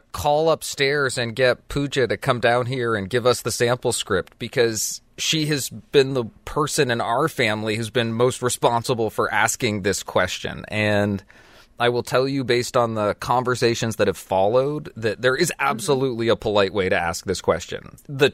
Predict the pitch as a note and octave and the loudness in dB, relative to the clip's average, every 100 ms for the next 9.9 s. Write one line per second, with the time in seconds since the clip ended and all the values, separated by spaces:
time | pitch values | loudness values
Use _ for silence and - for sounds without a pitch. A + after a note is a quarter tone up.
0 | - - - G3+ G3+ - C#3 A#2 A#2+ C3+ | -2 -8 -2 -2 -2 -2 0 2 0 -2
1 | B3+ C4+ - D4+ C4 C4+ A#3+ G3+ E3+ A#3 | -2 -4 -4 -6 -6 -6 -6 -8 -10 -2
2 | D#4 E4+ C4+ B3+ D#4+ F4+ D4 G3 G3+ F3 | 0 2 0 0 0 0 0 0 0 -2
3 | A#3 B3 A3 - F#3 B3 E4 C#4 D4 C4+ | -4 -4 -4 -4 -4 -2 0 -2 -2 -2
4 | B3+ A3 B3 C4+ - - - - - G3+ | 0 0 0 -2 -2 -8 -10 -6 -2 -2
5 | - - C#3+ G2 G2+ F2 E2 A1 A2 - | -2 0 2 2 -2 -6 -6 -6 -8 -10
6 | - A#2 C3+ C3 C3+ C3+ C#3+ C#3 B2+ - | -6 0 0 2 0 2 2 0 -4 -12
7 | _ - C3+ C#3 B2+ - A#2 D3 - C3+ | _ -10 -8 -6 -6 0 0 0 0 2
8 | C3+ C3+ C3+ C3 C#3 - B2 C#3 D3 C3 | 2 2 -2 -6 -6 0 2 2 0 -4
9 | - D#3+ E3+ E3+ D#3 F3 C4+ - - | -4 -2 -2 -2 0 0 -2 -10 -14